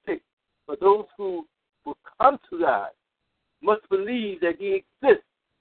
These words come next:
and that he is a rewarder of those who seek him." He will reward you if you seek him. He will reward you if you come to him, but you got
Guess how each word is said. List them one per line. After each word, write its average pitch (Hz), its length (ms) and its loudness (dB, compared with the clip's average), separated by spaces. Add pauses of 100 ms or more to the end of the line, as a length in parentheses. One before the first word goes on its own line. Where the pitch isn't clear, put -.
(320)
and 147 80 -6
that 175 120 -2
he 214 180 -10
is 214 100 -10
a 208 180 4
rewarder 180 760 -2 (320)
of 151 180 -8
those 202 320 2 (140)
who 190 200 -10 (360)
seek 233 160 -10 (260)
him." - 180 0 (800)
He 240 320 -8
will 190 240 2
reward 160 600 -4 (160)
you 120 240 -18 (320)
if 151 160 -12 (100)
you - 100 -14 (180)
seek - 160 -10 (180)
him. - 200 -4
He 220 120 -16
will 202 340 -4
reward 202 460 2 (160)
you 302 220 -10 (360)
if - 160 -20
you - 60 -14 (160)
come 175 200 0 (180)
to 240 140 -10 (200)
him, - 260 -2 (280)
but - 180 -12
you 294 60 -18 (100)
got 311 180 2